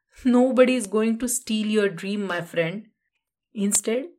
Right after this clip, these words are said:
instead you will get support from your friends and family. If you are already afraid that you are going to fail, then, then introspect if those dreams are really smart, if you have an action plan,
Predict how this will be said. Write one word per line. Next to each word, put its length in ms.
instead 460
you 140
will 240
get 240
support 640
from 320
your 160
friends 440
and 160
family. 500
If 240
you 100
are 220
already 480
afraid 480
that 200
you 200
are 160
going 260
to 100
fail, 540
then, 260
then 180
introspect 680
if 280
those 260
dreams 380
are 140
really 320
smart, 600
if 240
you 120
have 300
an 140
action 420
plan, 360